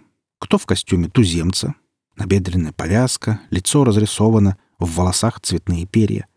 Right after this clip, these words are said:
Иные — в резиновых масках, изображавших обезьяньи лица. На двух белых женщин они смотрели с интересом.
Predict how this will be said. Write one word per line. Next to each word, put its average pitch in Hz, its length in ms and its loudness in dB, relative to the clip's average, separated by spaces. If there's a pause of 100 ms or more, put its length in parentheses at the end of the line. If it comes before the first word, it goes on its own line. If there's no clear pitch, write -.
(520)
Иные — 123 480 4 (100)
в 85 120 -4
резиновых 104 540 2
масках, - 600 -4
изображавших 90 840 -2
обезьяньи 87 580 0
лица. 87 420 -10 (920)
На 85 120 -4
двух 107 280 0
белых 95 380 2
женщин - 520 0
они 90 220 0
смотрели 131 520 0
с - 120 -4
интересом. 139 640 0